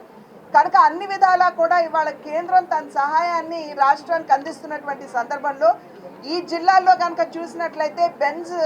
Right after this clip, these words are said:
సర్కిల్, బెంజ్ దగ్గర వేసి-, వేసినటువంటి ఆ బ్రిడ్జ్ ఏదైతే ఉందో, అదేవిధంగా భవానీపురం దగ్గర వేసినటువంటి, ఆ, ఆ, ఫ్లైఓవర్ ఏదైతే ఉందో, ఇవన్నీ కూడా ఇది క్యాపిటల్ రీజన్ అనేటువంటి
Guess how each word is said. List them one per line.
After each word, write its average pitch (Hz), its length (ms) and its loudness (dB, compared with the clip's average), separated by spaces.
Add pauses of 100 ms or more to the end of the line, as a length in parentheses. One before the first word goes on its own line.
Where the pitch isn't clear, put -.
(220)
సర్కిల్, 302 400 -4
బెంజ్ 262 520 -4
దగ్గర 330 240 2
వేసి-, 302 380 -2
వేసినటువంటి 302 600 -8
ఆ 262 240 4
బ్రిడ్జ్ 226 360 -8
ఏదైతే 302 420 4
ఉందో, 254 320 -2 (560)
అదేవిధంగా 349 600 2
భవానీపురం 339 760 0
దగ్గర 320 220 0
వేసినటువంటి, 311 960 -6 (100)
ఆ, 233 160 2 (160)
ఆ, 220 60 0
ఫ్లైఓవర్ 311 520 4
ఏదైతే 294 460 2
ఉందో, 262 360 -2 (380)
ఇవన్నీ 339 540 2
కూడా 349 320 6
ఇది 320 220 0
క్యాపిటల్ 349 640 0
రీజన్ 359 420 -8
అనేటువంటి 330 840 -4